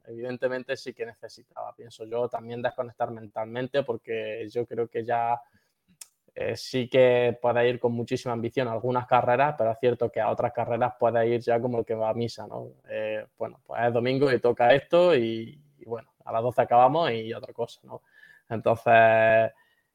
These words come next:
es cierto que, que yo creo que, que un ciclista profesional se tiene que, o una de las grandes diferencias que tiene que tener, eh, con un amateur es que debe saber muy bien los nive-, eh, las épocas en las que tiene que competir y estar a tope,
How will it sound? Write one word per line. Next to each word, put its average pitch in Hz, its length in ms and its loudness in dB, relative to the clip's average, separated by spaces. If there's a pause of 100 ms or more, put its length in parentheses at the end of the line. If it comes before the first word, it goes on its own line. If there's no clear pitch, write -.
(280)
es 120 160 2
cierto 131 320 8
que, 117 500 8
que 117 140 -2
yo 123 160 4
creo 135 360 4
que, 117 540 2
que 110 340 -4 (120)
un 135 140 -2
ciclista 135 380 0
profesional 131 600 -4
se - 180 -6
tiene 127 200 -2
que, 120 580 4 (180)
o 120 100 -8
una 135 180 0
de 131 80 6
las 127 100 4
grandes 127 260 0
diferencias 123 520 0
que 113 100 -4
tiene 123 220 -2
que 123 100 0
tener, 120 400 -2 (140)
eh, 110 260 -4
con 113 200 -10
un 113 100 -6
amateur 113 580 2
es 120 240 2
que 110 220 -6
debe 123 240 6
saber 123 300 4
muy 120 180 0
bien 123 340 0
los 113 280 -4
nive-, 113 380 -6
eh, 110 180 -2 (240)
las 120 300 6
épocas 117 300 2
en 110 60 2
las 113 120 -2
que 113 100 -12
tiene 127 200 0
que 127 100 4
competir 120 600 2
y 110 80 -10
estar 127 240 2
a 120 80 6
tope, - 480 2